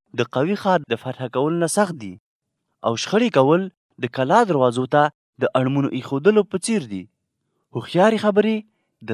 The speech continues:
ښې ډوډۍ په شان انسان مړوي او سمې خ-، د سلیمان د متلونو کتاب،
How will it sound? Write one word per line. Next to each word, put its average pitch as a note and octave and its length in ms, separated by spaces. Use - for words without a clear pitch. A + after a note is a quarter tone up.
ښې C3 200
ډوډۍ B2+ 340
په F#3+ 140
شان G3+ 280
انسان G#3 420
مړوي G#3+ 380
او A2 120
سمې G#3+ 320
خ-، - 140
د C3 180
سلیمان E3+ 480
د F3 100
متلونو F3+ 380
کتاب، F#3+ 420